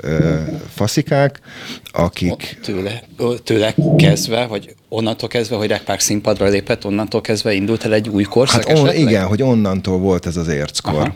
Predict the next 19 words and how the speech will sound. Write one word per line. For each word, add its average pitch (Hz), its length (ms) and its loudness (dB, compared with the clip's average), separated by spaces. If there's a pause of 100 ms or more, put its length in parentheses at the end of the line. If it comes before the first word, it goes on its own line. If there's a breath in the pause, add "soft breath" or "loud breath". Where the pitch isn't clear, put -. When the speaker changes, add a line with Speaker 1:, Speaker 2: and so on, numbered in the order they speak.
(140)
Speaker 1:
körülbelül, 78 460 0
ami 90 260 2
így 87 140 4
belekapcsolódik 90 800 -2
az 82 100 -4
Arniékba, 101 600 2
meg, 82 340 -2
meg 78 180 0
ezekbe. 147 480 4 (640 loud breath)
Tehát, 90 200 -2
hogy 95 140 0
ő 104 160 4
egy 85 140 -2
kapocs, 165 540 0 (320 loud breath)
és - 200 2
ő 95 120 2
azért 131 480 2
is, - 440 -4
ö, 85 280 -2